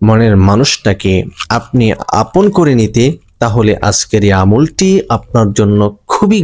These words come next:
গুরুত্বপূর্ণ হয়ে দাঁড়িয়েছে। তাহলে আসুন আমরা জেনে নিই সে আমলটি কিভাবে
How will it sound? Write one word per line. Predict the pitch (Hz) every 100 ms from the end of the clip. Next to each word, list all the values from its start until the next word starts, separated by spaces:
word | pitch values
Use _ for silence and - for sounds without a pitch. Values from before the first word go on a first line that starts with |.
| 120
গুরুত্বপূর্ণ | 135 131 - 110 - 104 104
হয়ে | 98 104 98
দাঁড়িয়েছে। | 92 92 95 95 - 120 - - - - - -
তাহলে | 113 113 120
আসুন | 107 107 - 160
আমরা | 135 120 110 101
জেনে | 156 202
নিই | 196 214 - - - -
সে | - 104 104
আমলটি | 110 143 - 185
কিভাবে | - 127 113 107